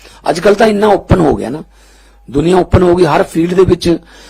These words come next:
ਨੌਕਰੀਆਂ ਨੇ। ਹਰ, ਪਹਿਲਾਂ ਤਾਂ ਇਕੱਲਾ, ਅਹ, ਮੰਨਿਆ ਜਾਂਦਾ ਸੀ ਪਾਇਲਟ, ਡਾਕਟਰ, ਇੰਜੀਨੀਅਰ ਜਾਂ ਬੈਂਕ, ਬਸ ਚਾਰ, ਤਿੰਨ ਚਾਰ ਜਿਹੜੇ ਮਾਪਿਆਂ ਦੇ ਮਨਪਸੰਦ, ਮਤਲਬ, ਵਿਸ਼ੇ ਸੀਗੇ।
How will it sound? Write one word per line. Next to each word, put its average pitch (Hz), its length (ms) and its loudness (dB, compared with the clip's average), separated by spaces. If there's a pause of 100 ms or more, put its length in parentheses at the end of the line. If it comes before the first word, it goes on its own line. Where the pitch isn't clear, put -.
(460)
ਨੌਕਰੀਆਂ 151 440 2
ਨੇ। 151 160 0
ਹਰ, 147 160 0
ਪਹਿਲਾਂ 180 280 2
ਤਾਂ 190 100 0
ਇਕੱਲਾ, 175 340 2
ਅਹ, - 920 -12
ਮੰਨਿਆ 143 420 -4
ਜਾਂਦਾ 147 240 -2
ਸੀ 143 160 -6
ਪਾਇਲਟ, 139 540 -2
ਡਾਕਟਰ, 123 480 -8
ਇੰਜੀਨੀਅਰ 127 600 -8 (880)
ਜਾਂ 120 160 -2
ਬੈਂਕ, 110 560 -8 (280)
ਬਸ 110 260 -14 (180)
ਚਾਰ, 123 160 -2
ਤਿੰਨ 135 220 -2
ਚਾਰ 131 240 -2 (760)
ਜਿਹੜੇ 127 200 0
ਮਾਪਿਆਂ 127 560 0
ਦੇ 185 100 4
ਮਨਪਸੰਦ, 147 600 -2 (1000)
ਮਤਲਬ, 120 320 -4
ਵਿਸ਼ੇ 117 260 -2
ਸੀਗੇ। 90 360 -14